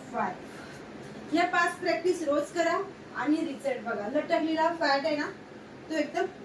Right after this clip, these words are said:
कमी होऊन जाणार, डायजेशन चांगलं होणार आणि शरीर तुमचं खूप जास्त सुंदर दिसणार,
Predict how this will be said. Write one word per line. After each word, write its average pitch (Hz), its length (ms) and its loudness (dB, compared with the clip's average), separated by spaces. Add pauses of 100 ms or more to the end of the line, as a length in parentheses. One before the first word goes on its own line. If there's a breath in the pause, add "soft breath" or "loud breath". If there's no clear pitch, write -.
(140)
कमी 269 240 2
होऊन 233 280 -4
जाणार, 208 260 -4 (760)
डायजेशन 269 480 -2
चांगलं 302 300 2
होणार 302 320 2 (480 loud breath)
आणि 247 280 0
शरीर 294 300 4
तुमचं 294 200 0 (120)
खूप 320 200 4
जास्त 277 300 0 (440)
सुंदर 262 360 0
दिसणार, 269 340 -2